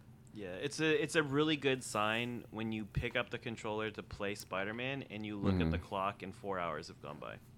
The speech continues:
Speaker 2: Yep. Yep. And you're still locked in. Like, I haven't hit anything in the game so far. Like I said, four or five hours in.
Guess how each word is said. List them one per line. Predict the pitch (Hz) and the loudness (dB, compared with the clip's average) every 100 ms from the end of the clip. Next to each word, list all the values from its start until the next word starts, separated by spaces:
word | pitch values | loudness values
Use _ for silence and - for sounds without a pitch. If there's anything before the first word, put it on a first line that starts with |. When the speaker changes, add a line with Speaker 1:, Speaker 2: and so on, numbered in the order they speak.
| - | 6
Speaker 2:
Yep. | 104 147 - - - - - - - - | 10 10 8 -18 -20 -20 -20 -20 -12 6
Yep. | 101 120 - - - - - - - - - 160 | 10 10 6 -18 -20 -20 -20 -20 -20 -20 6 12
And | 185 | 12
you're | 175 | 12
still | 143 170 151 | 12 12 12
locked | 143 127 | 12 12
in. | 139 107 | 12 12
Like, | 113 131 | 12 12
I | 139 | 12
haven't | 165 175 120 | 12 12 12
hit | 127 151 143 - - | 12 12 12 10 12
anything | 139 147 139 131 117 107 104 - | 12 12 12 12 12 10 8 8
in | 123 | 10
the | 117 | 12
game | 110 110 104 | 12 10 10
so | 98 95 | 8 8
far. | 98 92 92 - | 10 10 8 10
Like | 392 | 12
I | 311 | 12
said, | 101 98 | 12 12
four | 151 135 | 12 12
or | |
five | 123 113 | 12 12
hours | 101 85 73 | 12 12 8
in. | 73 | 2